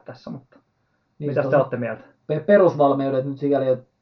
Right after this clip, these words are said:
Speaker 2: kaikennäköistä harjoittu tonni kaksisataa hiihtoa, jos
Speaker 1: Mhm.
Speaker 2: seitsemänsataa noin suunnilleen tulee vuodessa juoksun, niin on siinä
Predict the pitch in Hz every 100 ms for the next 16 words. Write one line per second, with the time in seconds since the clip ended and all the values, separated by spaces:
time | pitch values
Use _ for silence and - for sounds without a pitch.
0 | - 151 143 135 139 139 139 131 143 139
1 | 135 135 131 - 143 135 135 127 139 127
2 | - 147 147 139 123 135 131 131 - _
3 | _ - 143 135 127 135 131 139 139 127
4 | 139 143 139 135 139 139 - _ _ 123
5 | 131 143 156